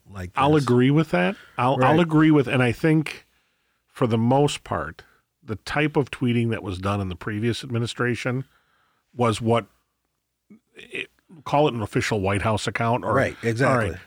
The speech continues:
Speaker 2: it's
Speaker 1: It
Speaker 2: a
Speaker 1: was
Speaker 2: s-,
Speaker 1: more presidential.
Speaker 2: a little bit more presidential, a little bit more informative.
Speaker 1: Right.
Speaker 2: I don't need to have the,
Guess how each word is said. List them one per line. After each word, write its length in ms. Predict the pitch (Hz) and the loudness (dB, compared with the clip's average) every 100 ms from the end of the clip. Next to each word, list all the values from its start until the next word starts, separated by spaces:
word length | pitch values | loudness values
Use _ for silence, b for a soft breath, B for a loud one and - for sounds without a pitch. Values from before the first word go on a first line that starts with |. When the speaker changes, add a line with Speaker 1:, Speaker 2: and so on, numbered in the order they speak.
| _ | _
Speaker 2:
it's 160 | 135 120 | -4 0
Speaker 1:
It 40 | |
Speaker 2:
a 40 | 143 | 2
Speaker 1:
was 80 | |
Speaker 2:
s-, 60 | 143 | 4
Speaker 1:
more 140 | 160 | 4
presidential. 800 | 151 - 151 135 123 113 - - - | 4 2 2 2 0 0 -4 -14 -4
Speaker 2:
a 80 | 165 | 2
little 320 | 143 143 175 | 4 4 4
bit 140 | 160 156 | 4 4
more 180 | 143 143 | 2 2
presidential, 840 | - 139 123 120 123 - 143 147 - b b b b | 2 2 2 2 0 2 0 0 -6 b b b b
a 120 | 113 | -2
little 420 | 113 123 143 151 | 0 2 4 4
bit 240 | 139 151 - | 4 0 2
more 680 | 123 123 123 120 117 113 98 b b _ _ - b b b _ _ - | 2 2 2 2 2 2 -2 b b _ _ -20 b b b _ _ -6
informative. 880 | 120 98 - 117 113 131 147 160 - _ | -4 -4 -2 0 2 4 4 2 -2 _
Speaker 1:
Right. 260 | 120 104 - _ _ _ _ _ _ _ _ _ _ - | -6 -6 -6 _ _ _ _ _ _ _ _ _ _ -14
Speaker 2:
I 240 | 131 151 | -6 -4
don't 380 | 185 160 160 170 | 0 2 2 2
need 340 | 139 143 151 147 | 2 4 4 2
to 80 | 123 | 0
have 600 | 135 127 120 120 123 | 0 2 4 2 -2
the, 100 | 135 | -8